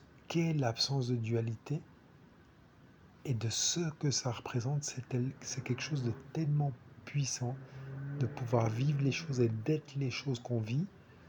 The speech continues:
que, ouais, c'est, c'est merveilleux. Et donc, euh, cette expérience de mort immi-, imminente, ce que ça m'a apporté,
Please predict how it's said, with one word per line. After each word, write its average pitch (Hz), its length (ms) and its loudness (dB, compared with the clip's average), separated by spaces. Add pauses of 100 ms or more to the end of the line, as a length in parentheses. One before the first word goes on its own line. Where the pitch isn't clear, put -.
(880)
que, 113 480 6 (140)
ouais, 107 260 2 (580)
c'est, 113 320 0 (200)
c'est - 560 -4
merveilleux. 110 520 2 (680)
Et 123 60 2
donc, 139 300 4
euh, 117 140 6 (880)
cette - 240 -2
expérience 127 400 2
de 123 80 4
mort 117 280 4
immi-, 117 340 2
imminente, 127 520 4
ce - 60 -8
que - 140 -8
ça - 160 -4
m'a 113 120 0
apporté, 117 520 -4